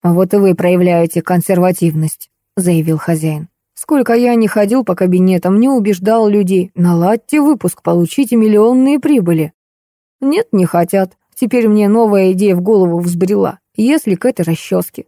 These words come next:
каким-то образом приделать вентилятор, то можно будет голову сушить одновременно с причесыванием».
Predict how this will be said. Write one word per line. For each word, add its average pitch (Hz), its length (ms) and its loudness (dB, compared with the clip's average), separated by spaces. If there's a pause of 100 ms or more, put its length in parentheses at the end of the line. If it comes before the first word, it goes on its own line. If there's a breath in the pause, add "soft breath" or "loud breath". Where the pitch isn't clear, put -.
(160)
каким-то 220 560 -2
образом 180 480 0
приделать 220 520 0
вентилятор, 180 680 0 (320)
то 247 120 0
можно 240 280 2
будет 220 220 -2
голову 208 360 2
сушить 202 420 -4
одновременно 202 960 2 (600)
с - 120 -20
причесыванием». 185 1000 0